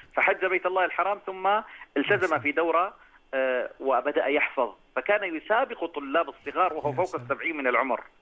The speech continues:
Speaker 2: يا
Speaker 1: كان
Speaker 2: سلام.
Speaker 1: يسابقهم في الحفظ.
Speaker 2: يا سلام.
Speaker 1: و-، ومثله كثير،
Speaker 2: نعم.
Speaker 1: مثله كثير في كل دورة، آه، يعني لا تخلو دورة من شخص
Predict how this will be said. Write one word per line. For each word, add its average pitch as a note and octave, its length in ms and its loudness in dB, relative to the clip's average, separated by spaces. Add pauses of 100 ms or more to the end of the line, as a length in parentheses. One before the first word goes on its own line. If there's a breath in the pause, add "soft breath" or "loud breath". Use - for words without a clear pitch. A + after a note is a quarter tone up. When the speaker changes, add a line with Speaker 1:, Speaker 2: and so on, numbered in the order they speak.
(120)
Speaker 2:
يا C#3 140 -8
Speaker 1:
كان D#3 140 0
Speaker 2:
سلام. D3+ 140 -2
Speaker 1:
يسابقهم C#3 520 -2
في - 80 -8
الحفظ. A2+ 320 -8 (480)
Speaker 2:
يا D3 120 -4
سلام. B2+ 320 -8 (240)
Speaker 1:
و-، B3 280 2
ومثله C#4 360 0
كثير، G#3+ 380 -4 (180)
Speaker 2:
نعم. C#3+ 140 -6
Speaker 1:
مثله F#3+ 240 0
كثير D3+ 200 -2
في D#3+ 140 -2
كل B3+ 220 0
دورة، A#3 480 2
آه، - 20 -12
يعني D3 300 0
لا G3+ 140 4
تخلو D#3+ 380 -6
دورة F3 340 0
من C3+ 160 -8
شخص - 340 -4